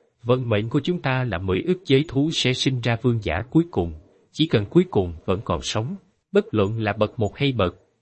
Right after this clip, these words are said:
chỉ cần những con khác đều chết sạch, một con còn sống sẽ nhanh chóng tăng lên thành vương giả, đương nhiên bình thường thì đều là giới thú cấp sáu, còn sống cuối cùng. La Phong nghe mà lòng nặng trịch, không hổ là thứ đại biểu cho hủy diệt, mặc dù không thành vương giả,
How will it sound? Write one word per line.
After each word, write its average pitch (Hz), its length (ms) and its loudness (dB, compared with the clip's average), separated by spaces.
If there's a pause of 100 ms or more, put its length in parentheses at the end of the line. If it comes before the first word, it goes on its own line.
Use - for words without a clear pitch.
(100)
chỉ 139 120 2
cần 107 300 2
những 131 200 0
con 131 160 0
khác 175 300 -4
đều 110 140 2
chết 175 200 0
sạch, - 260 -2 (360)
một 107 180 0
con 135 160 0
còn 87 180 -2
sống 151 340 -4
sẽ 131 240 -2
nhanh 123 200 0
chóng 131 280 -6
tăng 127 180 -2
lên 120 240 2
thành 87 200 -6
vương 139 260 0
giả, 101 300 -2 (180)
đương 185 200 4
nhiên 175 200 0
bình 110 180 -2
thường 101 300 0 (200)
thì 104 160 -2
đều 95 320 0
là 85 220 -2
giới 123 180 2
thú 143 120 0
cấp 180 220 -2
sáu, 170 360 -2 (260)
còn 95 240 -2
sống 135 220 -4
cuối 165 220 4
cùng. 80 220 -2 (300)
La 131 140 2
Phong 143 260 -4
nghe 117 340 0
mà 82 100 -2
lòng 73 240 -6
nặng 78 220 -4
trịch, 95 180 -2 (300)
không 190 240 0
hổ 120 240 2
là 156 220 0
thứ 170 200 0
đại 110 140 2
biểu 110 200 2 (100)
cho 147 180 0
hủy 110 240 0
diệt, 95 220 2 (320)
mặc 110 200 -2
dù 123 200 4
không 165 220 -2
thành 107 180 -4
vương 139 260 -2
giả, 113 320 -2